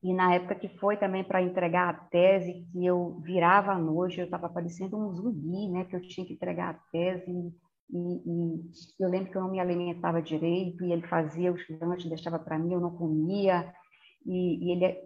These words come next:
teve uma, uma vez que ele colocou o lanche, eu fiquei colocando o pão na minha boca, e eu comendo, e eu mastigando, e digitando a tese, e concluindo. Gente, foi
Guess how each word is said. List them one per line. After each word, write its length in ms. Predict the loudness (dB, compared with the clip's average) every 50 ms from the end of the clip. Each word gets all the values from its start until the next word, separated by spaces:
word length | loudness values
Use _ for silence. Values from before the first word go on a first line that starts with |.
| -14 _
teve 160 | -8 -6 -4 -2
uma, 160 | -2 -2 -2
uma 260 | -2 -2 -2 -2 -2
vez 300 | -2 0 -2 -2 -2 -4 -4
que 40 | -4
ele 120 | -4 -4
colocou 800 | -2 -2 0 2 2 2 2 2 4 4 6 6 6 4 2 0
o 80 | -2 0
lanche, 480 | 2 2 2 2 2 0 0 -2 -4 -8
eu 60 | -8
fiquei 180 | -8 -6 -8
colocando 480 | -6 -4 0 0 0 0 0 -2 -4 -4
o 60 | -4
pão 280 | -4 0 0 2 2 2
na 80 | 2
minha 180 | 2 2 2 0
boca, 360 | 0 0 0 0 0 0 -2
e 40 | -2
eu 80 | -2 -2
comendo, 380 | -4 -4 -4 -2 -2 0 0
e 80 | 0 0
eu 160 | 0 0 0
mastigando, 540 | -2 -4 -4 -6 -8 -6 -4 -2 -2 -2 -2
e 60 | -4
digitando 460 | -4 -4 -6 -4 -2 -2 0 0 2
a 60 | 0
tese, 520 | 0 0 4 6 8 8 6 6 2 -4 -8
e 60 | -6
concluindo. 640 | _ -6 -6 -6 -8 -8 -6 -4 -4 -4 -4 -4 -6 -4
Gente, 260 | -4 -6 -6 -6 -8
foi 140 | -10 -10